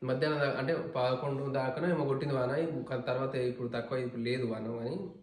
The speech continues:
ఎండ కొడుతుంది ఇప్పుడైతే. చెప్పలేము ఎప్పుడు వాన వస్తుందో. ఇక చూడండి మరి అందరం పోతామా, ఎట్లా పోతామా అనేది తెలియదు. సరే,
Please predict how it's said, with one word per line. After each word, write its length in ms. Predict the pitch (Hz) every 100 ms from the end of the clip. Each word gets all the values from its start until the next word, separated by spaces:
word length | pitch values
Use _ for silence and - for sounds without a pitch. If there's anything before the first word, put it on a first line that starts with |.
| -
ఎండ 120 | 127
కొడుతుంది 340 | 143 143 - 117
ఇప్పుడైతే. 460 | 107 101 101 - - - - 156
చెప్పలేము 280 | 151 156
ఎప్పుడు 180 | 139 131
వాన 160 | 131 120
వస్తుందో. 420 | 113 104 98 - - -
ఇక 180 | 156 151
చూడండి 240 | 165 170 156
మరి 80 | 156
అందరం 320 | 139 160 156
పోతామా, 340 | 151 147 151
ఎట్లా 220 | 160 147 139
పోతామా 260 | 143 139
అనేది 200 | 143 156
తెలియదు. 420 | 160 135 120 156 - - - _ _
సరే, 360 | 151 147 - -